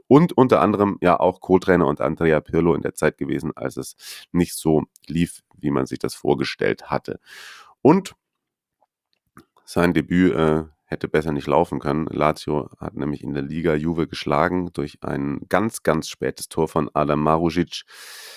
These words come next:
Ähm, man hatte mehr Ballbesitz, man hatte mehr Abschlüsse, mehr aufs Tor, Expected Goals, ähm, da in der Hinsicht auch für die Laziali gesprochen. Es ist ganz spannend, dass er das, das System ge-, gewechselt hat, also aus dem vier drei drei hat er einen drei vier zwei eins gemacht.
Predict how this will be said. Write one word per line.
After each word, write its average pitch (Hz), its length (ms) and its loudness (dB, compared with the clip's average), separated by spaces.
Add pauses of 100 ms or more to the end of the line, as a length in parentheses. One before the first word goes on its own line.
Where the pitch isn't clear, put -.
(560)
Ähm, 73 140 -6
man 76 220 -2
hatte 87 160 2
mehr 85 140 6
Ballbesitz, 101 520 4
man 85 160 2
hatte 85 160 2
mehr 85 160 4
Abschlüsse, 90 420 2
mehr 78 200 2
aufs - 160 -8
Tor, 90 280 4
Expected - 540 -4
Goals, 80 420 0
ähm, 67 440 -8 (260)
da 73 160 0
in 76 140 -6
der 78 100 -2
Hinsicht 76 320 -4
auch - 160 2
für - 240 -4
die 73 80 -6
Laziali 76 880 -2
gesprochen. 82 800 0 (580)
Es - 60 -8
ist 80 160 -10
ganz 85 160 0
spannend, 92 340 0
dass 87 140 2
er 80 160 0
das, - 340 -8
das 76 220 -6
System 113 560 0
ge-, 76 220 -2
gewechselt 98 640 -2
hat, 98 180 0
also 78 160 -2
aus 78 140 -2
dem 80 80 -6
vier - 220 -6
drei 78 180 -2
drei 90 280 2
hat 82 140 -2
er 78 60 -2
einen 71 180 -4
drei 76 300 0
vier 78 280 -6
zwei 76 320 0
eins 101 280 0
gemacht. 113 400 0